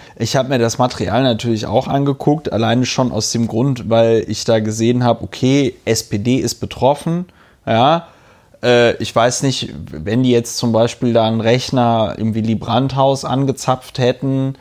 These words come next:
äh, hätte auch sein können, dass da möglicherweise meine Adresse oder sonst was irgendwie mit dabei ist. Ich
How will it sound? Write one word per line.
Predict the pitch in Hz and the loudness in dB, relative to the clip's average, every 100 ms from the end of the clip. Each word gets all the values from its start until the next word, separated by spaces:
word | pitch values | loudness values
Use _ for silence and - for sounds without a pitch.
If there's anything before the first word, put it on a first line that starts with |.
| _ _ _ _ - | _ _ _ _ -4
äh, | 113 113 113 104 | 2 4 4 2
hätte | 107 131 131 | 0 0 0
auch | 92 107 | 0 0
sein | - 110 123 | 0 0 0
können, | 123 113 | 0 0
dass | 110 110 | 0 0
da | 107 | 0
möglicherweise | 110 123 123 - 107 104 104 | 2 0 0 -2 0 0 -2
meine | 107 107 123 123 | 0 0 0 0
Adresse | 113 117 120 - 139 | -2 0 -2 0 2
oder | 117 113 | 4 2
sonst | 117 123 - | 2 0 0
was | 127 | -2
irgendwie | 117 117 117 | 0 -2 0
mit | 117 113 | 0 2
dabei | 113 104 107 123 123 | 0 2 2 4 4
ist. | 117 - | 2 -2
Ich | - - | -10 -12